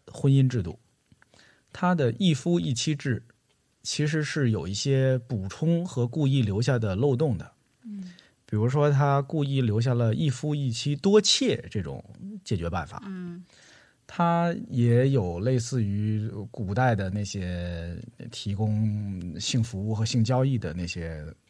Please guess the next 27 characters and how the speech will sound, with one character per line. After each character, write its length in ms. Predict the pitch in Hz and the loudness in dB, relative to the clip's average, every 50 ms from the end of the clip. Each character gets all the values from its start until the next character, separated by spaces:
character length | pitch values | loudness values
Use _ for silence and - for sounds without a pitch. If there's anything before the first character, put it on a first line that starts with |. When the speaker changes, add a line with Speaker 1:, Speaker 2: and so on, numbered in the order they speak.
| _ _ | _ _
Speaker 1:
啊， 260 | - 104 80 82 85 - 139 190 226 - _ 226 202 196 - - | -12 -12 -10 -10 -12 -14 -16 -18 -20 -18 _ -16 -16 -14 -14 -10
场 240 | - - 110 117 139 | -4 0 2 4 4
所 320 | 135 135 101 65 - - - | 4 2 0 -2 -6 -10 -10
跟 400 | - 113 98 92 90 87 90 - _ _ _ _ _ | -8 -6 -6 -4 -6 -6 -8 -12 _ _ _ _ _
机 200 | - - 123 120 | -4 0 2 2
制。 240 | 113 117 123 113 - - _ - - _ - - _ - - - - - - - - _ _ | 2 2 0 -4 -6 -8 _ -20 -20 _ -20 -20 _ -20 -20 -20 -20 -20 -20 -20 -20 _ _
而 140 | - 139 175 | 0 2 2
且 200 | 196 - - 110 | 2 2 2 0
呢， 500 | 92 90 95 104 110 110 110 110 107 110 - - - - _ _ - | 0 0 0 0 2 2 2 2 0 -2 -6 -10 -16 -20 _ _ -12
以 180 | - 113 101 101 | -8 -6 -4 -4
中 240 | 95 - 175 190 190 | 0 4 6 6 8
国 180 | 160 151 156 | 8 6 4
古 360 | 165 175 - 123 87 - - 90 | 2 2 0 -4 -4 -4 -2 2
代 280 | 139 170 190 165 123 | 4 6 6 6 4
的 140 | 104 92 90 | 2 0 0
那 140 | 92 101 98 | 0 0 -2
种 420 | 85 85 73 71 65 62 55 53 53 53 - - 113 - - _ _ _ - - _ _ _ - | -2 -4 -6 -6 -8 -8 -10 -12 -14 -14 -14 -16 -16 -18 -20 _ _ _ -18 -18 _ _ _ 0
状 200 | - 131 98 92 | 2 2 2 2
况 280 | - - 117 101 80 | 0 0 0 0 0
呀， 180 | - - - - _ _ _ _ _ _ _ _ _ _ _ _ _ _ _ _ | -4 -8 -12 -16 _ _ _ _ _ _ _ _ _ _ _ _ _ _ _ _
女 320 | - 139 139 135 127 110 113 | 4 6 6 8 8 6 6
性 240 | 110 - 247 226 135 90 - - _ _ - | 6 8 8 8 6 6 2 -6 _ _ -12
也 280 | - 95 95 92 85 82 | -8 -6 -6 -6 -6 -8
不 220 | 80 82 101 127 | -6 -4 -2 0
是 240 | 147 160 139 113 101 | 2 4 4 2 2
完 240 | 95 92 85 90 107 | 2 0 -2 0 0
全 520 | 117 - 110 85 82 82 82 82 80 90 | 0 0 -2 -4 -4 -6 -6 -8 -10 -12